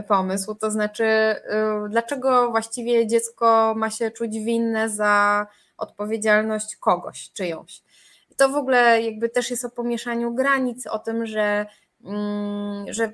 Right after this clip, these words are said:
później ma-, możemy mieć taką skłonność do tego, żeby się wstydzić za rzeczy, za które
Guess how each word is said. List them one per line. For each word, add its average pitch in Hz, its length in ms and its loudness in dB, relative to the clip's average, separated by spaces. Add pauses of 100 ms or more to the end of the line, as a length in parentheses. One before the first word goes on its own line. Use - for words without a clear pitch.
(160)
później 233 360 0
ma-, 220 180 2
możemy 226 320 0
mieć 226 180 -4
taką 220 240 -4
skłonność 226 500 -4
do 220 100 -4
tego, 220 240 -4
żeby 220 200 -6
się 233 120 -8
wstydzić 226 520 -4
za 220 100 2
rzeczy, 220 220 -6
za 226 120 -4
które 269 500 -2